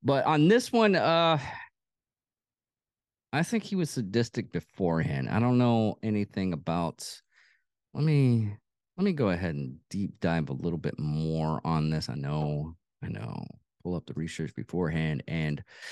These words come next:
wouldn't have to worry about anything. Uh, but, uh, da, da, da, da, rejected his,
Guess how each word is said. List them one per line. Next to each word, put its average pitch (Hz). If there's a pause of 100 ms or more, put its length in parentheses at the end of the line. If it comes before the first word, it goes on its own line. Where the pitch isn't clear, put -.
(840)
wouldn't 95
have 92
to 76
worry 101
about 78
anything. 57 (2500)
Uh, 90 (3250)
but, 101
uh, 98
da, 87
da, 82
da, 85
da, 82
rejected 82
his, 80